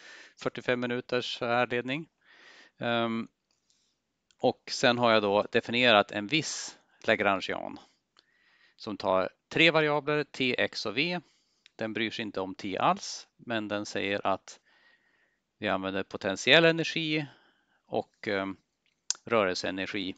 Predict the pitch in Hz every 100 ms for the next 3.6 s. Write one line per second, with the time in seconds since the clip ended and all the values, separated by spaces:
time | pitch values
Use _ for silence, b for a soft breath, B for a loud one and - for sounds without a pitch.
0 | _ _ _ _ _ _ _ _ _ -
1 | 50 50 87 85 87 95 92 92 - 92
2 | 113 113 110 - 117 117 - - - 104
3 | - - - 113 - -